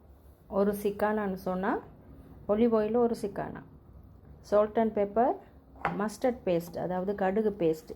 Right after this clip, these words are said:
அதுவும் கொஞ்சம் சீனியும், ஆம், salt and pepper போட்டு இதை அடிச்சு இதுல வச்சு கொள்வேன் நான்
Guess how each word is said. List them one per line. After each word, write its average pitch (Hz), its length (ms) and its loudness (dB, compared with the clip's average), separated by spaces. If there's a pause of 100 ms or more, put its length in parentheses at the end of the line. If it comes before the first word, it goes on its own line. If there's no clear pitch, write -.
அதுவும் 190 400 0 (460)
கொஞ்சம் 233 340 2
சீனியும், 220 680 0 (960)
ஆம், 190 380 -2
salt 214 320 0
and 208 120 0
pepper 202 280 0
போட்டு 190 380 -2 (520)
இதை 180 160 -6
அடிச்சு 185 380 -6 (280)
இதுல 202 200 -6
வச்சு 196 300 0
கொள்வேன் 165 320 0
நான் 170 300 -6